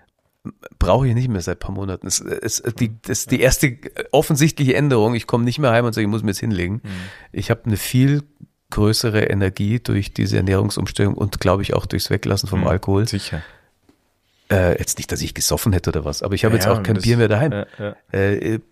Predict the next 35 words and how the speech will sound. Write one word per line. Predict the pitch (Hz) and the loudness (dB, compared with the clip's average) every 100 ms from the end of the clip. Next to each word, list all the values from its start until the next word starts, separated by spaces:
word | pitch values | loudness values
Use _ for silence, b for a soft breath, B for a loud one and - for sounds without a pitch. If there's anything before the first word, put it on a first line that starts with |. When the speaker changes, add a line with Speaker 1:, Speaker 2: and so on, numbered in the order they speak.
| - | -10
Speaker 1:
reizt | 92 120 - - | 0 2 2 -4
mich | 110 | -6
nicht. | 95 85 202 | -6 -10 -10
Ich | - - | -12 -4
gehe | 120 117 120 117 - - | 0 2 4 2 0 -4
mit | 117 110 | -4 2
meinen | 107 | 0
Freunden | - 110 120 | 4 2 4
immer | 160 | 2
noch | 143 104 | 2 2
weg | 104 113 | 0 0
und | - 101 101 | -2 -2 -2
ich | - | -4
trinke | 117 110 | -4 -2
halt | 107 | 0
alkoholfrei, | 95 - 123 135 | 0 0 -2 -2
also | 98 98 | -2 -4
ich | 98 | -6
trinke | - 104 | -6 -4
halt | 95 | -4
Speaker 2:
Ja. | 110 - | -6 -4
Speaker 1:
ein | 104 104 | -2 -2
stilles | - - 202 151 117 | -2 0 2 0 2
Wasser, | 143 - 123 175 B B - | 0 2 0 0 B B -2
weil | 120 | -2
ich | 123 | -2
gelernt | - 117 123 143 | -4 -2 -2 0
habe | 165 175 | 0 2
von | 135 | 2
Speaker 2:
<laughs> | |
Speaker 1:
M | 180 131 190 | 0 0 -2
zwei, | - 127 123 | 0 0 2
äh, | 131 123 117 120 117 - 120 80 127 120 117 117 | 0 0 0 -2 -4 -4 -6 -6 -4 -2 -2 -4
äh, | 127 | -8
Speaker 2:
Hausen. | 98 113 117 | -6 -6 -6